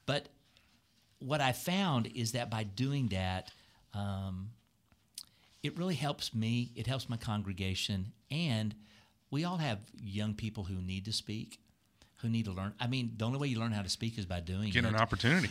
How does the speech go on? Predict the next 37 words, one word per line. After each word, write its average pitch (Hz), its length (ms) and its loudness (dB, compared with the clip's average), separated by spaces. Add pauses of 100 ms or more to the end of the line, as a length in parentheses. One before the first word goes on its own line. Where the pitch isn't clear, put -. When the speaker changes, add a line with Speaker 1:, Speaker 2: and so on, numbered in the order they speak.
(100)
Speaker 1:
Right. 107 340 2
Speaker 2:
We've 110 180 2
Speaker 1:
And 104 80 0
Speaker 2:
gotta 131 280 12
Speaker 1:
so 104 60 4
Speaker 2:
give 117 280 6
young 120 240 0
guys 113 360 0
and, 104 280 -2
and 107 160 -2
gals 104 360 2 (180)
opportunities. 101 680 2
You're 113 220 2
Speaker 1:
so, 110 100 8
Speaker 2:
right. 101 140 2
Speaker 1:
so 160 160 2
helping 202 420 4
them, 107 360 4 (420)
uh, - 160 -4 (680)
what 165 140 2
happens 180 300 2
is 110 140 2
w-, 107 260 -6
when, 127 320 -2 (720)
if, - 460 -4
if 131 140 -2
I'm 180 180 2
your 147 120 2
youth 107 260 0
pastor 82 460 -4 (680)
and 110 140 2
I 160 180 4
only 139 220 2
speak 123 380 0
when 107 120 2
you're 95 140 0
gone, 98 520 0